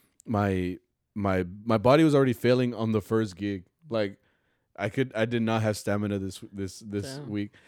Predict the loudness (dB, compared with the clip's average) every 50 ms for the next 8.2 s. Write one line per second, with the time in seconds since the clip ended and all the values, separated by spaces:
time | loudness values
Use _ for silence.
0 | _ _ 0 2 2 4 4 4 4 4 4 4 2 0 -2 0 2 4 6 6
1 | 6 6 4 4 4 2 0 -2 _ _ _ _ -20 _ _ _ _ _ _ _
2 | _ 2 4 4 6 6 6 8 8 8 8 8 8 8 8 6 0 -6 _ 2
3 | 4 6 6 6 4 0 -2 -4 -2 0 2 6 8 8 6 6 4 2 0 2
4 | 4 4 4 4 2 0 -6 -16 -18 _ _ -10 0 2 4 6 8 8 8 8
5 | 6 6 4 2 -2 -6 0 2 4 6 6 6 6 6 4 4 4 2 2 0
6 | 0 2 2 4 2 2 0 0 -2 0 0 0 0 -2 -6 -6 -4 -2 0 0
7 | 2 0 0 0 -2 -4 -6 -10 _ _ _ _ _ -6 -4 -4 -4 -6 -8 -8
8 | -8 -8 -8 -8